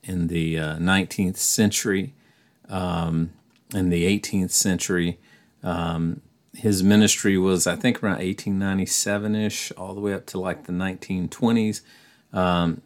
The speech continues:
he, he spoke on this, and he was an Anglican. Uh, he was an Anglican priest, and he began to see that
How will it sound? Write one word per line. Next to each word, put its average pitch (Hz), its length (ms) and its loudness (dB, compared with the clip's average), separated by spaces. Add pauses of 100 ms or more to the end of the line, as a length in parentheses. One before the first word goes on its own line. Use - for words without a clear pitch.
he, 196 320 4
he 151 300 2
spoke - 420 2
on 90 120 2
this, 85 240 0
and 156 120 4
he 185 80 6
was 180 180 2
an 107 120 4
Anglican. 104 800 -2 (540)
Uh, 92 220 0
he 101 140 6
was 110 160 4
an 92 120 4
Anglican 95 720 2
priest, - 680 -4 (540)
and 98 220 2
he 135 140 8
began 131 400 8
to 104 60 6
see 151 560 4
that 98 520 4